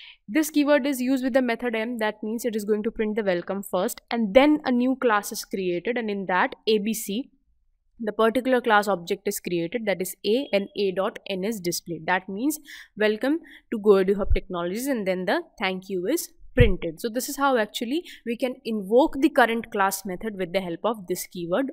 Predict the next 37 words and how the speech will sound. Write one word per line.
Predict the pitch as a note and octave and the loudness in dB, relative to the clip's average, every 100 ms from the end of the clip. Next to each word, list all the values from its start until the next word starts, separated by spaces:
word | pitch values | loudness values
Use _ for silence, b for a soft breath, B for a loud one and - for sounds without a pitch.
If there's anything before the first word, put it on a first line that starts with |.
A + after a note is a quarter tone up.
| - | -4
also. | F3+ D#3+ - D#3 - - B B | -2 -2 -8 -16 -20 -20 B B
Similarly, | - D4+ E4+ E4 D4+ | 2 4 6 4 4
we | C4+ C4 | 2 0
can | B3 - | -2 -2
invoke | G#3+ G3 G3 G3 G3 - | -2 0 4 6 6 6
the | E3+ B B - | 2 B B 0
current | A3+ A#3 A3 A3+ | 0 0 -4 -2
class | G3 G3+ | 0 -2
constructor | - G#3 G3+ - B3 B3 D4 B3 | -4 -4 -4 0 0 4 4 6
also | G3 G3 D4 F4 | 6 4 0 -2
with | B3+ G3 F#3 | -2 -2 -2
the | |
help | G3 F#3 F3+ - | -4 -4 -4 0
of | D4 - B B | 0 0 B B
this | G3+ B3+ - | 2 4 4
keyword. | - A3 G3 G3 D4 - _ _ B B | 2 0 2 4 2 -2 _ _ B B
How | C4+ C#4+ | 6 6
we | C#4+ | 4
can | C#4 C4 | 0 -2
do | A3+ A3 | 0 0
that? | A3 B3+ - _ _ _ _ _ _ _ _ _ _ C#4 | 0 0 -4 _ _ _ _ _ _ _ _ _ _ 0
To | C4+ | 2
do | B3+ C4 | 2 4
that | B3+ B3+ | 4 4
particular, | A3+ A3+ A3+ A#3+ | 2 2 0 0
we, | C4 A#3 | 0 0
what | A3 A3+ | 0 0
we | A3+ | -4
have | A3 A3 | -4 -6
to | |
do, | G3+ B3+ | -6 -4
we | A#3 | -4
have | G#3 - | -8 -8
created | G3+ G#3 G#3+ G#3+ | -2 0 0 -2
a | |
class | - F#3 F#3+ - _ | 0 2 2 -2 _
A, | F#3 G3 | -6 -6